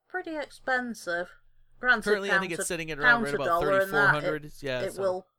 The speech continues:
Speaker 1: it will be more expensive than it is in pounds, obviously, when you look at it, 'cause of the exchange rates.
Speaker 2: Yeah.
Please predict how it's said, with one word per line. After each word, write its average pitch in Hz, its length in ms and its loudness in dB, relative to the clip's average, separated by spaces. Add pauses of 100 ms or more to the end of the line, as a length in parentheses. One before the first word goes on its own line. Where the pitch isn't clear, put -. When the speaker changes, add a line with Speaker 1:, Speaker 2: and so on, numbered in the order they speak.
Speaker 1:
it 185 160 -8
will 196 240 0
be 190 160 -6
more 185 240 -2
expensive 170 640 -6
than 160 120 -12
it 147 100 -10
is 165 120 -14
in 147 140 -16
pounds, 160 460 -8
obviously, 170 720 -8 (180)
when 170 160 -8
you 151 100 -12
look 156 280 -12
at 170 100 -8
it, 175 180 -6 (1040)
'cause 214 160 -4
of 170 80 -8
the 160 160 -6
exchange 160 600 -8
rates. 170 500 -8 (720)
Speaker 2:
Yeah. 120 300 -8